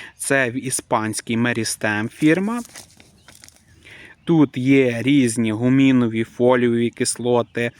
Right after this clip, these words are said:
екстракт бурих водоростей, амінокислоти,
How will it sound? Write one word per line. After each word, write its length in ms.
екстракт 640
бурих 440
водоростей, 680
амінокислоти, 1400